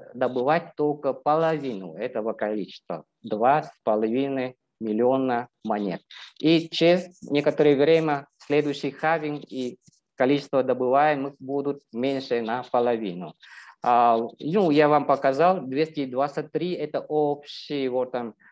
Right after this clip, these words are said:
а, общее количество монет, и больше девяносто двух миллионов уже добыто.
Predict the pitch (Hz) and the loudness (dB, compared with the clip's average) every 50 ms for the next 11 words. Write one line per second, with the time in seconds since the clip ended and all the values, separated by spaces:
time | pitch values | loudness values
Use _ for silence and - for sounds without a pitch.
0 | _ _ - 113 110 139 151 151 - 147 131 - 123 123 120 117 - - 131 120 | _ _ -6 0 2 2 2 2 -2 -4 -2 -2 -2 -2 -2 -6 -6 -6 -4 -4
1 | 113 113 113 113 117 113 123 139 165 185 185 - _ 135 131 127 131 127 123 - | -2 -4 -4 -6 -6 -4 -2 -2 -4 -4 -6 -8 _ -10 -8 -6 -4 -6 -6 -4
2 | - 123 120 123 127 123 123 135 143 139 - - 127 123 120 127 131 135 110 - | -6 -8 -8 -6 -6 -6 -4 -4 -6 -8 -4 -4 -4 -2 -2 -2 -2 -2 -4 -2
3 | - 123 117 127 127 139 151 151 151 151 - - 120 120 117 123 117 113 117 117 | -4 -2 0 2 2 2 2 0 -2 -4 -6 -10 -12 -8 -4 -4 -4 -4 -4 -4
4 | 123 120 123 123 120 104 - _ 98 85 80 | -4 -4 -4 -6 -6 -6 -6 _ -8 -8 -8